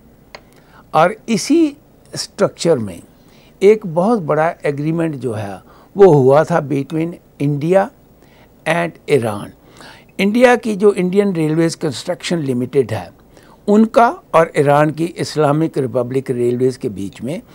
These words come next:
एक near about सिक्स सेवन हंड्रेड किलोमीटर्स का रेलवे लाइन था, जो कि छाबाहार से जहीदान रेलवे, जिसको सेक्ट कहते हैं,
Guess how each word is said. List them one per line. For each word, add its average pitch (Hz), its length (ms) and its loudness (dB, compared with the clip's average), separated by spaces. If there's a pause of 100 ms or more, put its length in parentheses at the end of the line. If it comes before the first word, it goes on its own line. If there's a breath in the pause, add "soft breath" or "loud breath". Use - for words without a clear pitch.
(360 loud breath)
एक 247 260 -4
near 220 260 2
about 214 220 2
सिक्स - 360 -6
सेवन 170 340 0
हंड्रेड 151 280 -4 (100)
किलोमीटर्स 175 640 -2
का 170 160 -4
रेलवे 147 580 2
लाइन 135 320 0
था, 117 400 -8 (480 loud breath)
जो 165 200 4
कि 202 360 2 (300 soft breath)
छाबाहार 165 760 4
से 185 400 -4 (120)
जहीदान 151 760 0 (320)
रेलवे, 139 400 0
जिसको 127 320 -4
सेक्ट - 360 -14
कहते 107 300 -10
हैं, 180 120 -6